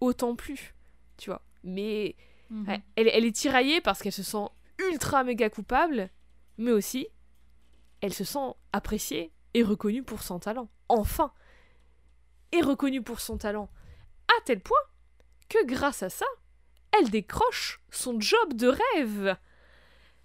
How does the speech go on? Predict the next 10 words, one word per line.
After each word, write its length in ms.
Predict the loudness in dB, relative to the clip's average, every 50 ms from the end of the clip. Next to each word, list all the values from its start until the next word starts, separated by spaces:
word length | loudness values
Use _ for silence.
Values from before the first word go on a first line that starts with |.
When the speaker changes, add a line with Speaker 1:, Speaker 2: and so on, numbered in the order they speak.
| -20 _ _ -4
Speaker 1:
Parce 180 | -2 0 2 4
que 140 | 4 4 6
non 120 | 6 4
seulement 500 | 2 2 2 2 2 0 -2 -2 -4 -6 -10 _ _ _ _ _ _ -20 -20 _ _ -6
elle 140 | -4 -2
devient 340 | -2 -2 -2 -2 -2 -4 -4 -6 _ -10
actrice 440 | -10 -10 -10 -10 -10 -10 -10 -10
principale, 960 | -8 -8 -8 -6 -6 -8 -8 -8 -10 -4 2 4 4 6 4 4 2 0 -2 -6 _ _ _ _ _ _ _ _ _ _ _ _ _ -20 -20 _ _ _ _ _
elle 180 | -6 -4 -4 -2
devient 440 | -2 -4 -4 -4 -4 -6 -6 -6